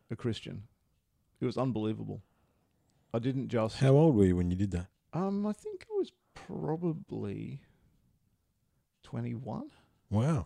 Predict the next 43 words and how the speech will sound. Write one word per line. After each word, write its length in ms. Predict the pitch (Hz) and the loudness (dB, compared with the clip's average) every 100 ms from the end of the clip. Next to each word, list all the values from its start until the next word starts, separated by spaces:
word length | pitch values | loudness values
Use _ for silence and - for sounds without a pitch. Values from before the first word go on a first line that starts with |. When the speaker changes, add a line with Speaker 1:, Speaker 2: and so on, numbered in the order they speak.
| - - | -6 -4
Speaker 1:
Maybe. 400 | 170 180 359 392 107 | -2 0 -2 -2 -2
Speaker 2:
Okay. 360 | 120 120 131 165 _ _ _ _ _ _ _ _ _ _ _ _ _ _ _ _ _ _ _ _ _ - | 2 2 2 -2 _ _ _ _ _ _ _ _ _ _ _ _ _ _ _ _ _ _ _ _ _ 0
Speaker 1:
I, 360 | 165 208 180 156 | 4 6 8 8
um, 300 | 139 127 - | 6 2 2
it 80 | 175 | 4
was 160 | 160 151 | 4 4
an 60 | |
interesting 420 | 202 208 - 151 | 2 0 0 0
thing. 340 | - 143 113 98 - - _ - | 2 0 0 -4 -14 -20 _ 0
Like, 240 | 127 - | 2 4
you 60 | 151 | 2
know, 200 | 120 117 | 2 4
I 100 | 135 | 4
don't, 280 | 135 127 - _ _ _ _ _ _ _ _ _ - _ _ _ | 4 2 -4 _ _ _ _ _ _ _ _ _ -20 _ _ _
problem 280 | - 180 180 | 4 8 8
with, 160 | 147 117 _ _ _ - - | 6 2 _ _ _ -20 -6
problem 340 | - 156 190 | 2 4 4
with 120 | 151 - | 2 2
Christianity 720 | 143 - 131 123 127 120 117 | 0 2 2 2 2 2 0
is 120 | 113 | 0
mainly 340 | 117 123 127 | 0 2 0
Christians. 760 | 110 127 117 - 107 120 - - - 110 | -2 -2 -2 -4 -4 -6 -14 -20 -10 8
Speaker 2:
Yeah. 220 | 120 151 | 10 10
<laughs> 200 | - - - - - | 4 -14 -18 -18 -12
Speaker 1:
Sorry, 360 | - 139 139 127 | 6 12 12 12
guys. 460 | 120 113 120 135 127 | 12 12 12 10 8
Speaker 2:
Yeah, 120 | 117 | 4
it's 200 | 101 117 | 4 2
okay. 400 | 131 110 90 135 | 4 4 4 2
Speaker 1:
But 120 | 139 | 4
Speaker 2:
Yeah. 60 | 127 | 6
Speaker 1:
if 80 | 113 | 8
you're 180 | 139 131 | 8 8
a 40 | |
Christian, 420 | 139 143 - 123 | 8 6 6 6
you'll 160 | 117 117 | 6 6
understand 420 | 120 117 123 117 | 6 4 4 6
what 100 | 117 | 4
I'm 100 | 110 | 2
saying, 400 | - 120 113 117 | 2 4 4 4
'cause 100 | 101 | 6
Speaker 2:
Yeah. 80 | 98 | 6
Speaker 1:
you, 100 | 120 | 6